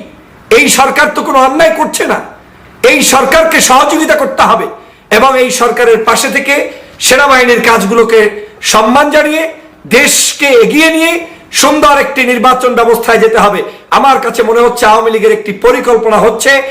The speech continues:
এই সরকারের সাথে বিএনপি তথা বিরোধী মতের সাথে দূরত্ব তৈরি করে দাও, আর এই দূরত্বের জন্য কাউকে মাঠে ময়দানে পরিকল্পিতভাবে লাগিয়েছে অথবা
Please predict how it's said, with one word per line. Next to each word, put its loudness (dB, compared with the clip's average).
এই 0
সরকারের 0
সাথে 0
বিএনপি 0
তথা 0
বিরোধী -2
মতের 2
সাথে 0
দূরত্ব 2
তৈরি 2
করে 4
দাও, 2
আর 2
এই 0
দূরত্বের -2
জন্য 0
কাউকে 2
মাঠে 0
ময়দানে 2
পরিকল্পিতভাবে 0
লাগিয়েছে 2
অথবা 4